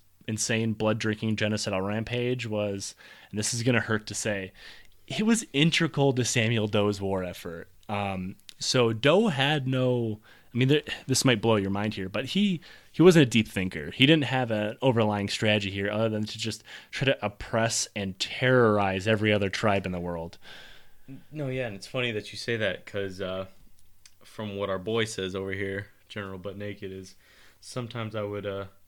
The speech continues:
Speaker 2: enter the, under the water where children were playing. I would dive under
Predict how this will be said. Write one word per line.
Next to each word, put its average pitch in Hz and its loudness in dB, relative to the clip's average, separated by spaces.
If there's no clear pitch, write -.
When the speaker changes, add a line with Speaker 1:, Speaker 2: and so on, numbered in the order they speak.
Speaker 2:
enter 120 -6
the, 101 -10
under 117 -4
the 90 -6
water 95 -4
where 98 -8
children 113 -6
were 95 -10
playing. 123 -8
I 92 -6
would 90 -8
dive 131 -2
under 131 -6